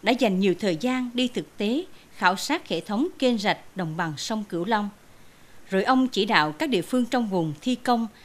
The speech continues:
đào đắp thêm một số con kênh mới nữa như kênh T bốn, T năm, T sáu. Các kênh mới này đều có điểm bắt đầu từ kênh Vĩnh Tế, nhân rộng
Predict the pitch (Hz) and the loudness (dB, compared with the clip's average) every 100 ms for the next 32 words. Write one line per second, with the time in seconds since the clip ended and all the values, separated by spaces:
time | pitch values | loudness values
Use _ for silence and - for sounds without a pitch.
0 | - 208 190 208 - - 269 254 220 180 | -6 2 2 2 -4 0 2 2 0 -2
1 | - - 262 - 233 226 233 214 208 233 | -2 -2 -2 0 0 0 -2 0 0 2
2 | 349 190 156 233 - - - 226 226 233 | 2 2 0 -4 -10 -20 -4 0 0 0
3 | 226 220 208 - 214 196 202 302 - - | -2 -2 -4 -2 0 2 0 0 -4 -16
4 | - 233 208 214 208 202 - 226 214 - | -2 2 4 2 0 -4 -6 -2 -2 -2
5 | 190 277 359 - - - - - - - | -4 -6 -8 -18 -20 -20 -20 -20 -20 -20
6 | - - - - - 302 285 226 214 208 | -20 -20 -20 -12 -4 -2 4 4 6 4
7 | 311 233 170 156 - - 202 202 190 294 | 4 4 2 -2 -8 -12 2 2 4 2
8 | 190 185 294 226 196 170 156 - 175 160 | 2 0 -2 2 2 2 -2 0 0 2
9 | 247 233 185 170 202 196 269 392 - - | 2 2 2 -2 0 0 0 -4 -12 -14
10 | - 233 262 226 196 | 0 4 6 4 0